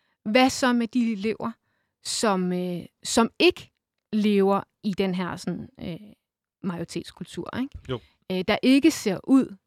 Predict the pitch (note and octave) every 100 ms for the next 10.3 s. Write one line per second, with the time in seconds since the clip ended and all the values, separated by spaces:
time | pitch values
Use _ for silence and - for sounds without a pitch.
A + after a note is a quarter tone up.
0 | - - G3+ F#3 F#3 F#3 G3 G#3 A3+ G3
1 | E3+ - - G3 _ _ _ F#3 - C4
2 | D4 F4 D#4 - - F#3 F3+ G3+ G#3 F#3
3 | F3+ A3 G3 G3 F#3+ F#3+ - - - -
4 | D#3+ - E3+ _ _ - F3+ E3+ - -
5 | A#3+ - _ _ _ _ _ _ _ -
6 | A#2+ D3+ A#2+ F#2 G2 C#3 C3 G2 F#2 A2
7 | G#2 F#2 _ _ _ _ _ _ _ _
8 | _ _ _ - - _ - G2 F2 A#3+
9 | B3+ G#2 G2 G2 F2+ A#2 C3 - A#2 -
10 | G2+ F#2